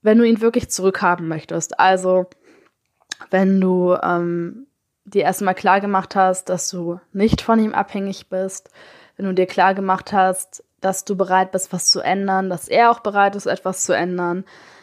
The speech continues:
ähm, wenn du dir klar gemacht hast, dass es nicht nur um Aufmerksamkeit geht und wenn du dir genug Zeit gelassen hast,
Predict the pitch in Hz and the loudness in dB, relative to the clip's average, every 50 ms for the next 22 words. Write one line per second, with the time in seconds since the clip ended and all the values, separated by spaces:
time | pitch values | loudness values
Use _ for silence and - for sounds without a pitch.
0 | - _ _ _ _ _ _ _ _ - 180 190 190 190 185 185 185 185 190 190 | -20 _ _ _ _ _ _ _ _ -4 -2 -2 -2 -2 -2 -4 -4 -4 -6 -6
1 | 185 185 180 - _ _ _ _ 180 185 196 202 214 226 226 220 214 214 202 196 | -8 -10 -10 -12 _ _ _ _ -4 0 2 4 4 4 4 4 2 -2 -4 -8
2 | 202 202 202 202 190 202 202 196 190 - - 196 196 202 190 196 202 196 185 - | -10 -10 -8 -4 0 2 2 2 2 0 2 2 2 2 0 -2 -4 -4 -4 -4
3 | - 185 180 180 185 185 - - 180 175 - 185 175 - - - 247 214 208 240 | -4 -2 -2 -2 -2 -2 -4 -4 -4 -4 -4 -4 -6 -6 -8 -10 -6 -2 0 0
4 | 254 - - 277 269 254 247 - 180 214 208 - 220 208 208 202 - 208 202 208 | 2 4 4 4 4 4 4 2 2 2 2 0 0 -2 -2 -2 -4 -8 -8 -6
5 | - 214 180 - - - 185 185 190 185 - - _ _ _ - 269 302 302 285 | -4 -4 -6 -6 -4 -4 -4 -2 -4 -4 -8 -14 _ _ _ 2 4 4 6 6
6 | 285 277 262 254 220 233 220 226 226 226 220 208 - - - 233 240 254 254 - | 4 4 4 4 4 2 2 2 0 0 -2 -4 -6 -4 0 0 0 0 0 -4
7 | 196 170 160 165 - - 165 156 165 185 247 269 - - - | -4 -4 -4 -4 -6 -6 -6 -6 -4 -2 -2 -4 -4 -10 -18